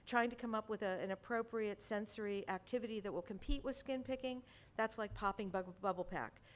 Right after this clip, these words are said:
Using squeeze balls. Thank you very much for who put the squeeze ball in the, uh, packet. Um, that's a wonderful. Um, it's just, it's just right. Um, skeins of yarn. You saw one of the adults, uh,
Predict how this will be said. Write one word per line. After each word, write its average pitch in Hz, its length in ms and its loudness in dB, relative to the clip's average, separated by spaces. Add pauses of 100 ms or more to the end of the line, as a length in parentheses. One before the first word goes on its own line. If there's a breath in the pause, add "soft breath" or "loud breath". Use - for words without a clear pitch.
(140 loud breath)
Using 233 340 0
squeeze 247 340 -2
balls. 160 400 0
Thank 240 200 4
you 254 80 -2
very 226 220 2
much 247 280 0
for 254 120 2
who 247 80 2
put 247 200 -4
the 240 80 -6
squeeze 240 360 -4
ball 285 320 2 (280 loud breath)
in 233 220 2
the, 214 260 0
uh, 190 100 2
packet. 247 640 2 (340 loud breath)
Um, 196 540 4 (140)
that's 220 260 2
a 190 60 -4 (160)
wonderful. 240 580 2 (360 loud breath)
Um, 190 260 2
it's - 200 -6
just, - 320 -2 (120)
it's - 220 -4
just 214 300 -2
right. 170 280 0 (540 loud breath)
Um, 208 400 2
skeins 285 500 4
of 214 160 2
yarn. 214 540 4
You 196 80 -6
saw 214 260 2
one 208 180 0
of 214 120 0
the 196 160 -2
adults, 196 600 0
uh, 180 140 2